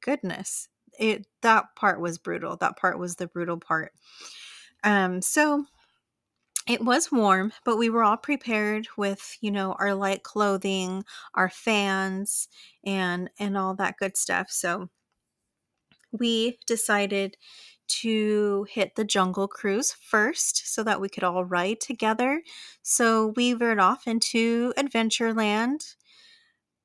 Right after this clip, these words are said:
and parked the stroller, got out, and was greeted by Skipper Dan,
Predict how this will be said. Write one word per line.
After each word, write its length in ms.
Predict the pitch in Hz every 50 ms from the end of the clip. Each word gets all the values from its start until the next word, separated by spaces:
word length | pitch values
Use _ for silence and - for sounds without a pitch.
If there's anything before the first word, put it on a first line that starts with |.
| _ _ _ _ -
and 720 | 220 214 214 214 208 208 208 208 208 208 208 208 208 208 - - - - - - _ -
parked 420 | - - 233 226 226 - - -
the 100 | 247 247
stroller, 720 | 254 - - - 254 240 233 233 240 262 277 294 311 320 294 247 -
got 280 | - 240 240 240 240 240
out, 340 | 240 254 285 311 294 - 226
and 560 | 220 214 214 214 208 202 202 196 196 208 - - - _ -
was 160 | 208 202 -
greeted 500 | - - 240 240 247 254 262 269 277 - - -
by 420 | 226 208 202 196 190 190 196 214 - - - - _ -
Skipper 500 | - - - - 233 233 240 262 262 226
Dan, 480 | 208 220 220 220 226 247 262 294 330